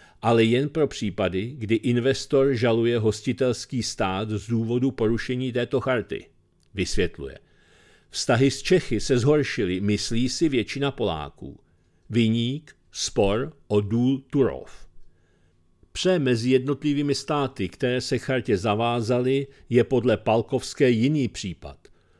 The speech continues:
Rozhoduje o ní totiž instituce,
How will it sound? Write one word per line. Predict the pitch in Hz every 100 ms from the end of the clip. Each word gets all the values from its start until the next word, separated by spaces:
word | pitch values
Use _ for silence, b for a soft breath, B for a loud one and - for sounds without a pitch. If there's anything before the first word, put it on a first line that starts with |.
| _ -
Rozhoduje | 101 117 117 143 139 151 156
o | 143 127
ní | 123 113
totiž | 135 127 113 -
instituce, | - 123 - 127 104 127 - 131 147